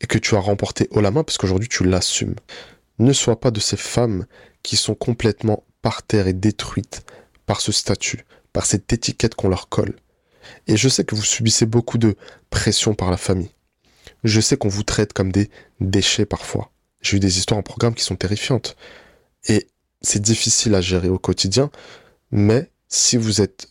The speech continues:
forte et que vous l'assumez vous-même, que vous êtes imperméable aux critiques, parce que les critiques, elles vont fuser. Et souvent, c'est les gens les plus proches. Eh bien, tout va bien se passer. Vous savez, la bonne personne pour vous, l'homme de valeur qui vous correspond,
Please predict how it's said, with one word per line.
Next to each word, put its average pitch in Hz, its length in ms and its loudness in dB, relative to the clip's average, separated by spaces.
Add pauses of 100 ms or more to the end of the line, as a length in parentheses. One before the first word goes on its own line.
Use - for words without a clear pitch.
forte - 400 -2
et - 60 -4
que - 120 -2
vous 101 180 0
l'assumez 120 420 4
vous-même, 104 420 0 (400)
que - 100 0
vous 98 160 2
êtes - 220 -2
imperméable 107 580 2
aux 101 40 -2
critiques, - 380 -2
parce - 200 -2
que 135 80 0
les 135 80 2
critiques, 127 340 -2
elles 101 80 2
vont 98 80 -2
fuser. 104 400 2 (540)
Et - 60 2
souvent, 127 260 2
c'est - 120 0
les 98 80 4
gens 107 120 2
les 98 80 4
plus - 140 -2
proches. - 400 -4 (120)
Eh 104 60 2
bien, 127 140 4
tout 165 180 -2
va 123 160 4
bien 120 180 0
se - 80 -2
passer. 123 480 -2 (1000)
Vous - 60 -4
savez, 147 240 6
la 104 140 2
bonne 139 220 2
personne 120 360 0
pour 104 160 0
vous, 107 200 0
l'homme 117 280 4
de 104 100 2
valeur 104 320 2
qui - 140 -10
vous 101 160 -6
correspond, - 560 -2